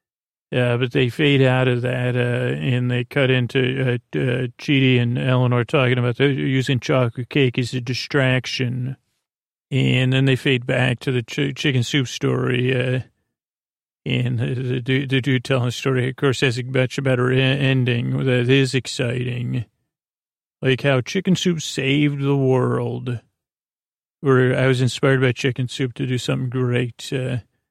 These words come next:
Chidi tells Eleanor she broke, broke everything.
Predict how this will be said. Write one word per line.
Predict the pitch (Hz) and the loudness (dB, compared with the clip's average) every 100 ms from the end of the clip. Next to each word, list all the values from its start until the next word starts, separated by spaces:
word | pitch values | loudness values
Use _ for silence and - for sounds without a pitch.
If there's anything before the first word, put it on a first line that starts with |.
| _ _ _ - | _ _ _ -8
Chidi | 175 165 | -4 -4
tells | - 156 131 | 2 2 2
Eleanor | 147 139 135 135 | 2 4 4 4
she | 127 - | 2 -2
broke, | 127 139 131 - | -2 0 0 -2
broke | 139 131 135 131 143 | -8 0 2 2 2
everything. | 131 123 123 - 131 135 131 135 | 2 0 -4 -4 -4 -2 -2 -2